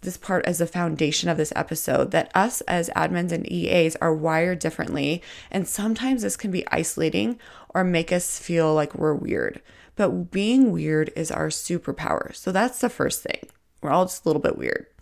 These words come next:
And then this other thing is that sometimes there's this push in our industry to become chief of staff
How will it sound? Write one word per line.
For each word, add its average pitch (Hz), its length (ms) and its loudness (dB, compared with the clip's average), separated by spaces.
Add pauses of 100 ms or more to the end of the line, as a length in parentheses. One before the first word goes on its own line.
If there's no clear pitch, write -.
(540)
And 220 240 4
then 226 340 4
this 233 320 -2
other 320 220 2
thing 269 240 2
is 170 640 2 (520)
that 185 380 6
sometimes 165 1200 0 (240)
there's 190 160 2
this 202 140 -2
push 277 280 0
in 285 60 2
our 277 160 2
industry 175 680 0
to - 120 -10
become 185 540 -2
chief 262 260 0
of 269 80 0
staff 156 480 2